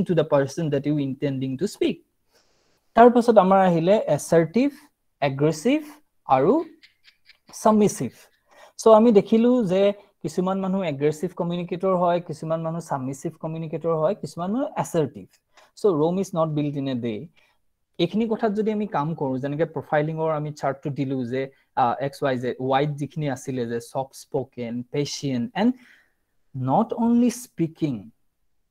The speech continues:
but listening also improves your communication skill। মানে কমিউনিকেশ্যনৰ শুনাটো এটা গুৰুত্বপূৰ্ণ দিশ, খুব patiently। সকলোৱে এছাৰ্টিভ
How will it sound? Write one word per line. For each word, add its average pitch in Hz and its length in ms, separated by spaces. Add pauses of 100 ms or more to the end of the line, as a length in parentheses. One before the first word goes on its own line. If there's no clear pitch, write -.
(160)
but 170 300 (300)
listening 240 640 (140)
also 180 500 (240)
improves 202 680
your 202 180
communication 151 640
skill। 101 340 (240)
মানে 151 160
কমিউনিকেশ্যনৰ 175 880
শুনাটো 240 680 (460)
এটা 214 160
গুৰুত্বপূৰ্ণ 151 680
দিশ, - 140 (320)
খুব 302 220
patiently। 151 600 (520)
সকলোৱে 202 520 (260)
এছাৰ্টিভ 220 540